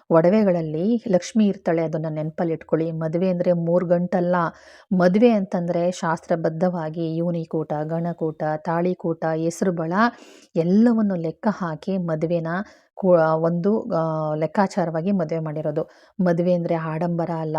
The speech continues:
ಮದುವೆ ಅಂದ್ರೆ ಬಗೆ ಬಗೆ ತರದ ತಿಂಡಿಗಳಲ್ಲ, ಮದುವೆ ಅಂದ್ರೆ ದೊಡ್ಡ ಚೌಲ್ಟ್ರಿ ಅಲ್ಲ, ಮದುವೆ ಅಂದ್ರೆ ಒಡವೆ ಅಲ್ಲ, ಮದುವೆ ಅಂದ್ರೆ ಬಟ್ಟೆ ಬರೆ ಅಲ್ಲ.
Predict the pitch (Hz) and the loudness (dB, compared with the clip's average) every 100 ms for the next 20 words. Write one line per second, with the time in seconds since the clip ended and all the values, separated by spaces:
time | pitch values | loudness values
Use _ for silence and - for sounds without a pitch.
0 | 156 180 190 214 220 196 196 170 160 175 | 0 0 2 2 2 2 0 0 2 0
1 | 180 175 165 160 160 - 175 180 190 170 | 0 -2 -4 -4 -4 -4 -2 0 0 0
2 | 165 160 156 151 170 175 165 165 160 156 | -2 -4 -2 -2 0 0 0 0 0 0
3 | 185 - 175 165 170 160 156 170 196 220 | -2 0 0 0 -2 -2 -2 0 2 2
4 | 247 240 247 202 170 165 175 160 156 160 | 2 0 0 0 -2 0 0 0 -2 -6
5 | - - - - 170 170 180 160 165 165 | -8 -20 -8 -2 0 2 0 0 -2 -2
6 | 156 - 160 156 156 151 151 | -4 -2 -2 -2 -4 -4 -6